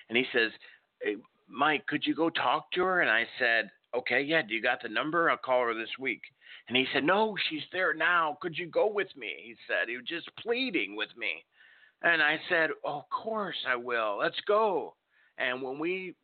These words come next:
got, you know, the finalization where we as, as a collective group pay for Burroughs' rent, um, it was the most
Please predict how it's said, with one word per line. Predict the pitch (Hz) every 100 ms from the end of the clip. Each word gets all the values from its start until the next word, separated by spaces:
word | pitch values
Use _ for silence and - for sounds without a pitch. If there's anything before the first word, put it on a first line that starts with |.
| _
got, | - 156 160 - 123 127
you | 156
know, | 143 120
the | 120 151
finalization | 151 151 147 135 135 147 151 165 135
where | 113
we | 120 143 151 160 - - - -
as, | 117 117 110 - -
as | 117 127 -
a | 120 -
collective | 131 135 135 127
group | 104 135 156 -
pay | - 147 139 147 139
for |
Burroughs' | 120 107 123 139 139 127 110 104 - 113
rent, | 127 143 - _ _ - - _ _ _ _
um, | 123 123 120 104 _ _ _ -
it |
was | 170 160 143 -
the | 143
most | 139 147 143